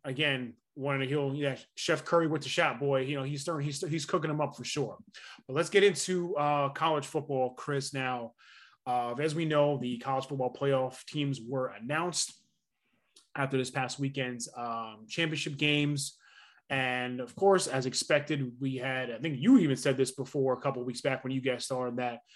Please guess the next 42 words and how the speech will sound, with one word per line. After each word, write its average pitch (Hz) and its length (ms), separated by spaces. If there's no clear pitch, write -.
if 143 120
it 139 60
came 156 180
down 151 160
to 151 60
the 143 120
S 135 160
E 135 60
C 131 160
championship 131 480
between 131 240
Alabama 127 640
and 110 180
Georgia, 127 360
and 104 80
even 143 200
if 139 100
Georgia 156 280
lost 151 300
that 143 200
game, 135 380
they 117 100
would 123 180
be 127 220
in 147 80
it. 160 200
Yes, 131 240
indeed, 127 300
they 120 140
were. 147 300
They, 135 180
they 127 80
lost 147 260
to 156 160
Alabama, 143 400
but 117 240
they, 135 200
they 123 160
are 151 100
at 151 80
number 147 180
three. 131 460